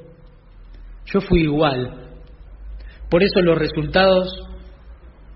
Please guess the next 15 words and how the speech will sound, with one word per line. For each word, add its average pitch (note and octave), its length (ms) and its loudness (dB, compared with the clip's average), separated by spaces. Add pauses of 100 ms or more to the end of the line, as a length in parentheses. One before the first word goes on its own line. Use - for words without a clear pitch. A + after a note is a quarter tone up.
(1080)
hablan E3+ 320 2
por D3 160 -4
sí D#3 140 -4
solos. C#3+ 420 -2 (1700)
El E3+ 100 -2
que F3 120 0
quiere A3+ 240 4
tener G3+ 260 2
resultados F3+ 880 2
no F#3+ 300 0
puede G#3 400 2
negociar, D3+ 1040 -2 (640)
no F3 220 0
puede G3 360 4
negociar. C3 600 -6